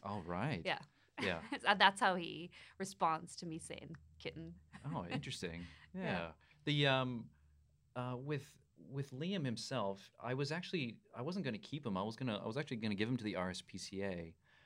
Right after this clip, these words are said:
Speaker 1: But then I found out that, 'cause I was trying to, I w-, you know, I was just trying to help out a,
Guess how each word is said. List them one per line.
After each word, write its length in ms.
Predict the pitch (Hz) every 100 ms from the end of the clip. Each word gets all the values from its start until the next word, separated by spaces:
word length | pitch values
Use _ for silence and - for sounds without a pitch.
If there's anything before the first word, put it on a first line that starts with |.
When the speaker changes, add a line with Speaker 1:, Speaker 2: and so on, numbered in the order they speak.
| -
Speaker 1:
But 80 | 120
then 80 | 135
I 40 |
found 320 | 131 135 123 123
out 280 | 147 131
that, 240 | - 101 98 - _ _ _ _ _
'cause 100 | -
I 60 | 147
was 60 |
trying 120 | 143 165
to, 60 | 117 139 -
I 60 | -
w-, 200 | 123 113 - _ _ _
you 120 | 147
know, 80 | 120
I 20 |
was 120 | 98 -
just 100 | -
trying 140 | 151
to 40 |
help 180 | 107 117
out 140 | 107 95
a, 160 | 87